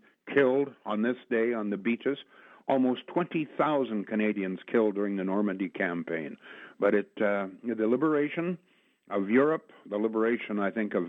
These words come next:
of mankind, of the savior of mankind,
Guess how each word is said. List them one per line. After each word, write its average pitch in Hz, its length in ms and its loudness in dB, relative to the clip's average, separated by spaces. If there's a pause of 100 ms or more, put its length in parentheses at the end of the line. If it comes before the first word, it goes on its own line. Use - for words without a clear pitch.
(140)
of 90 100 -2
mankind, 90 760 0
of 82 80 -6
the 90 200 -2
savior 113 300 2
of 90 80 0
mankind, 92 640 -2